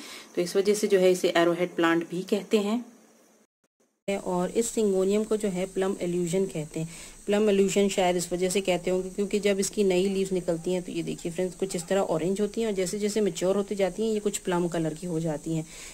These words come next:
तो इसे जो है plum illusion कहा जाता है। और इस तरह जो है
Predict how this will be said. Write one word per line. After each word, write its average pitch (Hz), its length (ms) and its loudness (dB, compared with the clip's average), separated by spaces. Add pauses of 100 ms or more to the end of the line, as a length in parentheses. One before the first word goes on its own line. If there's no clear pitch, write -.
(160)
तो 196 80 2
इसे 196 240 2
जो 202 100 2
है 190 180 2 (100)
plum 185 260 2
illusion 175 400 2
कहा 165 240 -2
जाता 156 300 -4
है। 180 180 -2
और 185 180 -2
इस - 280 -6
तरह 180 300 2
जो 185 120 -2
है 170 140 0